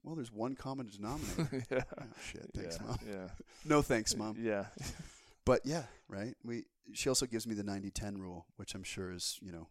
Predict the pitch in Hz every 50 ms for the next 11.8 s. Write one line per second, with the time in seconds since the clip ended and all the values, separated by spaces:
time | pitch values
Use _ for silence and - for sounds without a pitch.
0 | - - 95 95 90 90 90 92 92 90 90 - _ _ _ _ _ - - 104
1 | 101 95 95 92 98 90 - - - 107 - - - - 98 92 95 95 - 95
2 | 95 95 92 92 92 - _ _ _ _ _ _ - - - - - - - 160
3 | 147 139 - - 127 - - 101 98 107 101 101 101 117 110 101 95 - 101 92
4 | 92 92 98 90 90 92 95 90 - - - 92 87 90 87 82 78 80 - -
5 | 76 73 85 - _ - - 92 110 104 92 110 95 90 85 95 - - 98 87
6 | 87 - - - - 104 - _ _ - 107 98 87 92 90 90 - - _ _
7 | - - - - _ _ - - - 113 113 104 104 104 113 113 101 98 107 101
8 | 98 98 95 92 98 107 123 135 131 - - 104 120 117 113 - - - 117 107
9 | 92 98 92 92 90 - - 101 95 85 - - - - - - 107 98 92 95
10 | 101 98 95 - - _ _ _ _ _ _ _ _ _ _ _ _ _ _ _
11 | _ - 110 117 110 117 107 - 110 104 98 - - 101 98